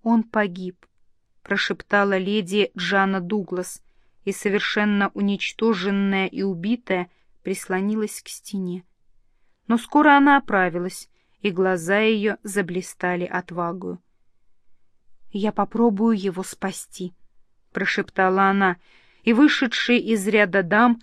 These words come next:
она твёрдо подошла к королю. Шёпот участия пробежал между окружающими, и все взоры с участием устремились на Джану Дуглас.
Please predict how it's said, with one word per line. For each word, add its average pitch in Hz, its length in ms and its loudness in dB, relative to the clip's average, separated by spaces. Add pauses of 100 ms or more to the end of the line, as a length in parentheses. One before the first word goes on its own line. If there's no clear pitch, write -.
(300)
она 185 260 -2
твёрдо 226 500 0
подошла 185 600 -4
к - 40 -20 (100)
королю. 180 480 -4 (1600)
Шёпот 302 480 0
участия 262 840 0
пробежал 220 680 2
между 233 400 2
окружающими, 202 1080 -4 (480)
и 202 100 -4
все - 280 -2
взоры 208 640 2
с - 160 -10
участием 233 840 0
устремились 202 880 -4
на 190 240 -2
Джану 190 440 -4
Дуглас. 180 600 -12